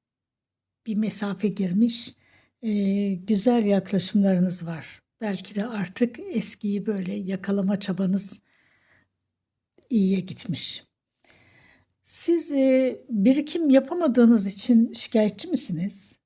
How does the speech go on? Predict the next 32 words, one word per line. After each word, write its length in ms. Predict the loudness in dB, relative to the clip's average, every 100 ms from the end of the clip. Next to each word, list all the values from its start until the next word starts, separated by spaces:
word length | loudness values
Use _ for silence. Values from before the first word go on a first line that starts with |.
| _ _
Sanki 360 | _ -4 -4 0
üzülüyorsunuz 760 | 0 2 4 2 0 -4 -4
gibi. 300 | -6 -6 -6 -10 _ _ _ _ _ _
Oysa 340 | -6 -4 -2 -2
ki 320 | 0 -2 -6
her 340 | -18 -8 2 2
şeyin 340 | 4 4 4
bir 40 | 4
zamanı 520 | 6 8 8 6 2
var. 440 | -2 -6 -14 -20 _
Her 340 | -8 -2 -2
şeyin 480 | -4 -4 2 4 4
bir 60 | 2
zamanı 420 | 2 4 4 4
olduğunu 300 | 2 2 0
fark 320 | 2 0 0
edeceksiniz 640 | -4 -4 -6 -4 -4 -2
zaten. 440 | -2 -4 -6 -10 -12 _ _ -20 -20 _ -14
Hiçbir 200 | -14 -8
şey 240 | 2 4
yapamıyorsanız 1000 | 4 4 6 6 4 0 2 4 2 -4 _ _ _ _ _ _
her 240 | -2 0
ayın 480 | 2 2 2 2 4
bir 160 | 2
gününde, 680 | 2 2 2 0 -2 -4 -8 _ _
belki 380 | -8 -6 -6 -2
de 220 | 0 0 -2 -18 -20 -20 -20 _
atıyorum 500 | -10 2 6 8 8
bir 80 | 8
ayın 400 | 10 10 8 10
dördünde 520 | 10 8 8 10 8
doğduysanız, 920 | 6 0 -2 -6 -4 -6 -6 -8 -14